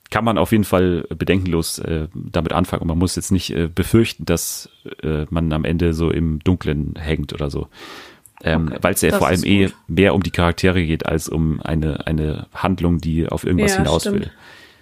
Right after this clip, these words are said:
Speaker 2: Nee, aber solche Serien mag ich auch voll gern, wo halt eher so auf die Charaktere an sich geguckt wird, als auf die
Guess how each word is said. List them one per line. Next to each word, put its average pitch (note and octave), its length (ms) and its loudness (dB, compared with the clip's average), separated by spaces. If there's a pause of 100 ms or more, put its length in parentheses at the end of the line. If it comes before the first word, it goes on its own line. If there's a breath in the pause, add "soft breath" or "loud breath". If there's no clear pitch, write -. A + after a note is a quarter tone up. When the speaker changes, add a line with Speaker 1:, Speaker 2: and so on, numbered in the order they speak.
(360 loud breath)
Speaker 2:
Nee, A#3 120 4
aber B3 140 6
solche C4 260 2
Serien C4 300 2
mag B3 160 4
ich B3 140 0
auch G#3+ 140 -2
voll G#3 220 -4
gern, G3+ 280 0
wo G#3+ 120 -2
halt G#3 200 0
eher A3+ 260 2
so G#3+ 240 2
auf G3+ 140 -2
die G#3 100 -4
Charaktere G3 640 0
an F#3+ 160 2
sich G3+ 240 0
geguckt G#3 420 -4
wird, G3 300 2
als G3 260 2
auf G3+ 200 -2
die G#3+ 360 -6